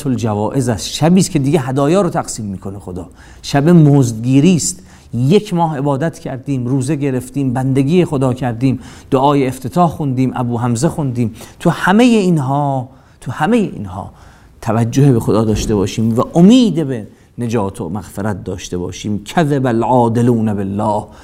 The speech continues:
اونهایی که از خدا روی برگرداندن و امید به خدا ندارن، دروغ میگویند. و ضلوا ضلالاً بعیدا، گمراه شدن.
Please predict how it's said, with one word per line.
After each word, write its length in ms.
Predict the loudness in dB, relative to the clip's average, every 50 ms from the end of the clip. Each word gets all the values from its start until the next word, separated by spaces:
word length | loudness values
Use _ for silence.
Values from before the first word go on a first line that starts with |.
| -20 -20 -20 -20 -8
اونهایی 500 | -4 -2 -2 2 2 2 2 2 0 -2
که 140 | -2 -2 -2
از 160 | -2 -2 -4
خدا 320 | -4 -2 0 2 4 4 4
روی 340 | 6 6 6 6 6 4
برگرداندن 920 | 4 2 2 2 0 0 -2 -4 -2 -4 -4 -4 -4 -2 -2 -2 -2 -2 -2
و 80 | -2
امید 420 | 0 4 6 6 6 6 4 2 2
به 60 | 0
خدا 320 | -2 -6 -6 -6 -6 -6
ندارن، 540 | -6 -6 -4 -4 -4 -4 -4 -4 -4 -4 -6 -8 -12 -20 -20 -10 0 4
دروغ 400 | 4 6 6 6 4 2 0 -2
میگویند. 640 | -6 -6 -6 -8 -8 -10 -8 -10 -10 -12 -12 -16 -20 -20 -20 -20 _ _
و 120 | -2 -2
ضلوا 640 | 2 2 2 0 0 -2 -4 -4 -6 -6 -8 -8 -8 -8
ضلالاً 680 | -8 -6 -4 -2 -2 -2 -4 -6 -6 -6 -6 -6 -4 -4
بعیدا، 540 | -4 -2 -2 -2 -2 -2 -6 -10 -16 -18 -20 -20 _ _ _ _ _ _ _ _ _ -2
گمراه 440 | 0 0 2 4 4 4 2 2 -2 -8 -12
شدن. 300 | -12 -12 -12 -16 -16